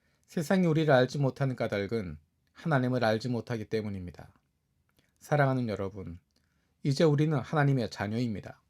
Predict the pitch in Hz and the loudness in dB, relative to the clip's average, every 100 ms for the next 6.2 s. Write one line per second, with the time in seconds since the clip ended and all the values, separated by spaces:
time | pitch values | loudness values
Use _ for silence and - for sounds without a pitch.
0 | _ _ _ _ _ _ _ _ 120 123 | _ _ _ _ _ _ _ _ -2 0
1 | 165 151 147 151 147 160 156 143 143 147 | 2 2 4 4 4 2 -2 0 2 2
2 | 131 117 123 113 110 123 - 131 127 151 | 2 -2 -2 -2 -4 -4 -4 -4 -2 -4
3 | 139 139 117 127 135 143 120 104 92 92 | -2 -2 -2 -2 -4 -6 -6 -8 -8 -10
4 | 92 - _ _ _ _ _ - 127 123 | -12 -18 _ _ _ _ _ -6 -2 -2
5 | - 120 - 127 110 - 123 110 104 120 | -4 -8 -6 -2 -2 -4 -6 -4 -6 -6
6 | 107 104 | -4 -6